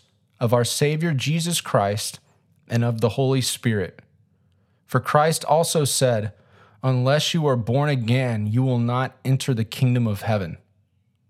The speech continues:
Unquote. Can you imagine how much healthier our churches would be if we took repentance and baptism as seriously as the early church?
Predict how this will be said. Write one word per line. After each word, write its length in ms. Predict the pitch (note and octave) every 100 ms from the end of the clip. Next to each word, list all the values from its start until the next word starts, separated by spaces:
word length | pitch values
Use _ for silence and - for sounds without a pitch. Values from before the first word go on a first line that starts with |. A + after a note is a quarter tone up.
| _
Unquote. 560 | A#2 G#2 A2 F#2 - - _ _ _ _ _ _ _ _ _ _ _ _ _ _ - - - -
Can 160 | E3
you 200 | E3+ B3
imagine 540 | A3 C#3 C#3 E3 F3+ D#3
how 260 | C#3 D#3+
much 260 | E3+ D#3 -
healthier 720 | - C3 D3+ - E3+ F3+ F#3
our 140 | -
churches 520 | A2+ - D#3 C#3+ E3 C3+
would 220 | C#3 A2
be 300 | B2+ D#3+ B2+
if 180 | B2 B2+
we 80 |
took 360 | A#2+ - F#3+ -
repentance 680 | B2+ G#2 C#3 C#3+ - F3+ E3+
and 240 | B2 A2+
baptism 580 | A2+ C3 C#3 - D3 D#3
as 140 | A2
seriously 640 | - - A#2 C3+ C#3 D#3 D3+
as 140 | A#2
the 140 | G#2 G#2+
early 280 | A2+ B2 A2+
church? 580 | - A2 E3+ - -